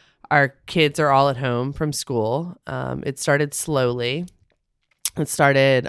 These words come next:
um, my kids are homeschooled, so I'll let Lindsay kind of, or, well,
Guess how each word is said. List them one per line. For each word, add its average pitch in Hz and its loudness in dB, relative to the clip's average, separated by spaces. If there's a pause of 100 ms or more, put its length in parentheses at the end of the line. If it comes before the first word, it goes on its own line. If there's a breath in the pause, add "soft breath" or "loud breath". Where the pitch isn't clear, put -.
um, 117 -4 (720)
my 147 0
kids 151 -2
are 123 -2
homeschooled, 110 -6
so - -6
I'll 120 0
let 117 -4
Lindsay 110 -8
kind 107 -10
of, 104 -12 (320)
or, 127 0
well, 113 -8